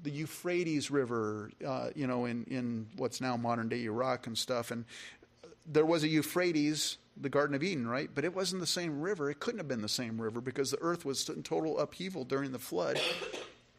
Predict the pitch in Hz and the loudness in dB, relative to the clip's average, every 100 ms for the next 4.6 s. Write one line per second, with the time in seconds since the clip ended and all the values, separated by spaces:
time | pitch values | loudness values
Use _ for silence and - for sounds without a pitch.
0 | - 135 139 139 180 170 131 - 127 123 | -4 -2 0 2 4 4 2 2 2 0
1 | 143 147 151 - 156 - 120 113 123 123 | -2 -2 -4 -4 -2 -2 -2 -2 -2 -2
2 | 135 120 113 110 - 127 123 113 101 156 | -6 -6 -8 -8 -6 -4 -4 -4 -6 -6
3 | 170 143 - 120 127 117 - 113 - 127 | -8 -8 -6 -4 -2 -2 -4 -8 -10 -10
4 | 127 127 113 131 117 | -8 -8 -6 -4 -6